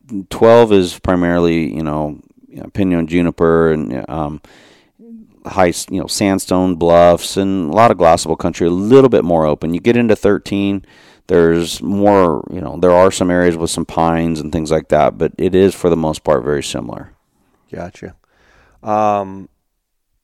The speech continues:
Speaker 1: w-, when you talk about your success last year in two thousand eighteen, um, how would you rate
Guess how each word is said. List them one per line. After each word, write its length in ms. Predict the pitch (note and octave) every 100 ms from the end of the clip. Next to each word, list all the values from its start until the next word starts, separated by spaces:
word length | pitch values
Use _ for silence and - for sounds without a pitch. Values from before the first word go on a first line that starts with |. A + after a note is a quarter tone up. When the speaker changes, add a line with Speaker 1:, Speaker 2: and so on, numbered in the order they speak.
| _ _
Speaker 1:
w-, 560 | G#2 - - G2+ C3 A#2+
when 280 | _ B2 C3
you 80 | B2+
talk 380 | - B2+ C3+ -
about 320 | B2 A2+ F#2+
your 140 | A2
success 800 | A2 - G2 - - G2+ G#2 -
last 600 | G2 F#2+ F#2+ G2+ G2+ -
year 240 | F#2+ G2 F#2+
in 240 | F#2+ F2+
two 180 | - G2
thousand 520 | F#2+ F#2 F#2 G2 F2+
eighteen, 920 | D#2+ F#2+ - - G2+ F#2+ F#2+ F#2 F2+ - _ _ _ _ _
um, 540 | F2+ E2+ E2+ F2 E2+
how 300 | G2 - A2
would 140 | A#2 G2
you 260 | G2 G2+
rate 500 | F2+ F2 G2 G2+ -